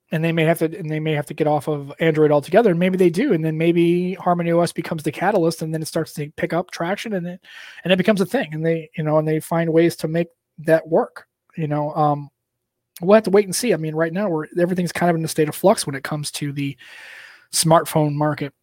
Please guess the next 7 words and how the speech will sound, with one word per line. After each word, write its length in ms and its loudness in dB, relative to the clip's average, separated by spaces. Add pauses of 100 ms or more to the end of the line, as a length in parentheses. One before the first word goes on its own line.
as 160 2
it 160 -12
were. 260 -2 (100)
Um, 380 4 (2000)
it's 200 4
just, 260 4
uh, 180 6